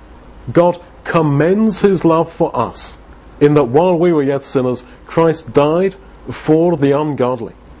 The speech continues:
It is a commendation of his love. Put it in another way, maybe more theological, Paul says that the Lord died, Romans fifteen, to confirm the promises made to the fathers.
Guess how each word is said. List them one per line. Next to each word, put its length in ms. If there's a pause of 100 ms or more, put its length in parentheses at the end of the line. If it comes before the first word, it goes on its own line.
(340)
It 100
is 120
a 100
commendation 1160 (340)
of 140
his 180
love. 340 (480)
Put 120
it 140 (340)
in 140
another 280
way, 320 (920)
maybe 300
more 220
theological, 640
Paul 220
says 320
that 160 (260)
the 80
Lord 260
died, 320
Romans 300
fifteen, 420
to 160
confirm 960 (560)
the 100
promises 480
made 200
to 60
the 100
fathers. 520